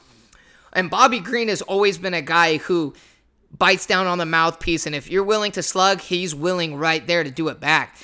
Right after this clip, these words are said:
You know, uh, Bobby Green a couple years ago had that crazy fight with Dustin Poirier where he was leaving his chin up and they were both just slugging it. And he hurt Dustin, but ultimately ended up getting knocked out by Dustin. But man, that is a,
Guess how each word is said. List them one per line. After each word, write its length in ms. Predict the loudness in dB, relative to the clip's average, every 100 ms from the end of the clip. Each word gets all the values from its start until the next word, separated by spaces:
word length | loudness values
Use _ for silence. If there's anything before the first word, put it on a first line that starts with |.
| -20 -14
You 100 | -2
know, 240 | 2 2 2
uh, 220 | 0 0
Bobby 320 | 0 -2 -2
Green 240 | -4 -6 -6
a 20 |
couple 240 | -6 -6
years 220 | -4 -4
ago 160 | -4 -6
had 100 | -6
that 140 | -10
crazy 320 | -4 -2 -2 -4
fight 260 | -2 -2
with 140 | -2 -6
Dustin 340 | -6 -6 -10
Poirier 580 | -6 -2 -2 0 -2 -2
where 300 | -4 -4 -8 -18 -20 _
he 120 | -6
was 200 | -4 -4
leaving 260 | -4 -4 -4
his 160 | -6
chin 300 | -6 -4 -2
up 240 | 0 -2 -4
and 100 | -6
they 80 |
were 140 | -4 -4
both 280 | -2 -2 -2
just 200 | -6 -6
slugging 420 | -2 0 0 -4
it. 140 | -8
And 80 | -10
he 180 | -10 -6
hurt 340 | 0 0 2
Dustin, 460 | 0 2 0 -4 -2
but 180 | -4 -2
ultimately 500 | -4 -4 -8 -4 -4
ended 220 | -4 -6
up 200 | -8 -6
getting 280 | -6 -6 -4
knocked 300 | -2 -2 -2
out 320 | -2 -2 -8 -20 -20 _ -4
by 120 | -4
Dustin. 600 | -2 -4 -4 -8 -10 -14 _ _ _ _ _ _ -20 -14
But 160 | -10
man, 240 | -8 -8 -4
that 160 | -2 0
is 140 | -2
a, 280 | -2 -2